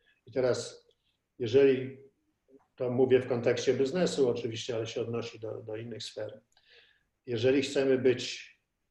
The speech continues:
wygrani w tej grze, jakąś tam prowadzimy w biznesie czy gdzieś tam, to musimy zauważyć te słabe sygnały,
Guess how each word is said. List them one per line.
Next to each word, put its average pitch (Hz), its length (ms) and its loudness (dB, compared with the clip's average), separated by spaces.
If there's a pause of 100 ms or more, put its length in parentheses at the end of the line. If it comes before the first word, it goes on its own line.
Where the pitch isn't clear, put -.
(200)
wygrani 117 760 0
w - 60 -20
tej 107 180 -8
grze, 104 360 -2
jakąś 104 340 -8
tam 101 160 -14
prowadzimy 104 480 -8
w 101 40 -12
biznesie 101 360 -8
czy 104 120 -14
gdzieś - 300 -12
tam, 151 300 -18 (480)
to 117 120 -10
musimy 143 400 -2
zauważyć 131 720 2
te 123 100 0
słabe 120 360 -2
sygnały, 101 680 -8